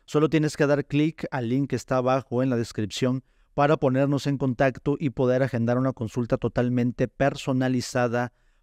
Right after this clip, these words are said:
para ti. Recuerda que es importante cuidar de tu salud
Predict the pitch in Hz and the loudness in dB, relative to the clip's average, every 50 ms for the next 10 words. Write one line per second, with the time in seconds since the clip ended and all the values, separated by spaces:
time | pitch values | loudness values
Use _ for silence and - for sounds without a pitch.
0 | _ _ _ 139 135 123 127 123 - - 101 - _ _ _ _ _ _ _ _ | _ _ _ 2 2 4 2 0 -2 -6 -10 -12 _ _ _ _ _ _ _ _
1 | 117 123 110 135 139 143 139 - 147 123 - 160 147 123 127 107 - 139 131 131 | -4 -2 0 0 0 0 0 0 0 0 0 -2 -2 -2 -2 -2 0 -2 -2 -2
2 | 117 - 147 147 143 147 139 - - 131 120 135 123 123 120 - 160 - - 139 | 0 0 2 4 4 2 0 0 -2 0 0 2 0 -2 0 -2 -2 0 0 0
3 | 123 131 147 | 2 2 0